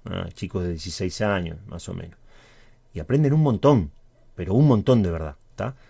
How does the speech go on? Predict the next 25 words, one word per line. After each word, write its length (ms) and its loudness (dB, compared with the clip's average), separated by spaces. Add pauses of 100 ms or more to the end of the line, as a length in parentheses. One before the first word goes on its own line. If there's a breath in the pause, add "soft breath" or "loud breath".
(160 soft breath)
Así 200 -10
que 40 -2
bueno, 120 0
esta 140 0
es 40 2
la 100 4
manera 360 0
de 80 -2
hacerlo. 380 -8 (520 soft breath)
Bueno, 200 -12 (1080)
prueba 520 6
guión 280 2
bajo 380 2 (120)
dos, 580 6 (140)
así 200 -4
le 80 0
vamos 240 -4
a 60 -6
poner. 280 -10 (300)
Para 160 2
continuar 320 2
digite 260 0
seis 220 0
mil 180 -2
cuatro, 380 0